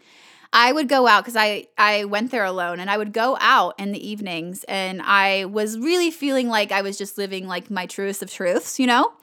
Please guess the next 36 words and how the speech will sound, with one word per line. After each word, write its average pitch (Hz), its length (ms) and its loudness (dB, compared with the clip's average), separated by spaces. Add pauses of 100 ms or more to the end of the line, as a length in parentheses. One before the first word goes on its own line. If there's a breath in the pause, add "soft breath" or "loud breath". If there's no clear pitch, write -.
(560 loud breath)
And 262 320 4
I 254 100 2
would 262 160 -2
just 311 480 0
s-, - 380 -8 (120)
always 277 460 6
have 196 460 2
these 214 200 -6
amazing 220 540 -2
conversations 190 640 -8
with 180 100 -12
people. 190 240 -10
Sometimes 269 540 -2
it 220 40 -4
would 196 120 -6
be 190 80 -12
in 175 80 -8
a 165 40 -8
bar, 262 480 2
sometimes 240 360 -6
it'd 202 60 -10
be 185 80 -10
in 180 100 -14
a - 20 -14
grocery 247 380 -2
store 240 240 -2
or 202 40 0
whatever. 214 460 0
Sometimes 277 480 -4
it'd 247 100 -10
literally 254 300 -2
be, 240 100 -6
like, 220 140 -2
a 214 60 -12
three-hour-long 233 720 0
conversation. 208 800 -6